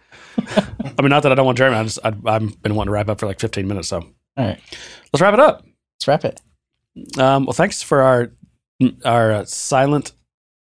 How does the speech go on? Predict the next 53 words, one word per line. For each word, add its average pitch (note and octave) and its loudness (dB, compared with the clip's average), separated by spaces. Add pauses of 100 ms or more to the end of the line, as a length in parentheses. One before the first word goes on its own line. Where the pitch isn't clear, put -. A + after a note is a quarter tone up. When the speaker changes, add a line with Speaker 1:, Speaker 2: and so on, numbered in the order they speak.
(160)
Speaker 1:
special C#3+ -2
guest, C#3+ 0
Speaker 2:
<laughs> F#3+ -4
Silent F3+ 2
but E3 0
deadly E3 -2
Speaker 1:
Mister, C3 -2
Speaker 2:
guest. A2+ -2
Speaker 1:
Mister A#2 -4
J B2 0
C. C3+ 0
I A2 2
don't A#2 2
know A2+ 0
if G#2+ -6
he - -6
Speaker 2:
Silent D#3+ 0
Speaker 1:
wants, D3 -2
Speaker 2:
but D3+ 0
Speaker 1:
I D3+ 2
don't C#3+ 2
know D3 4
Speaker 2:
deadly - 4
Speaker 1:
if C3+ 2
he D3 4
wants D3+ 4
Speaker 2:
guest. A#2 -6
Speaker 1:
his B2+ -4
name B2+ 2
mentioned. A#2+ -2
Not. A#2+ -2
We'll A#2+ 0
just A2 -2
leave A#2 -2
it A2+ -2
at G#2+ -4
J A2+ 0
C. A2+ -4
You A#2+ -6
can A2 -4
figure A2+ 0
out A#2 -6
whether A2 -2
that's G#2+ -4
G-, - -8 (460)
the, B2+ -2
s-, - 0
Speaker 2:
Oh, C#3 0
Speaker 1:
the B2+ 2
Speaker 2:
I A#2+ 4
already A#2 4
Speaker 1:
second B2+ 2
Speaker 2:
put G#2+ 0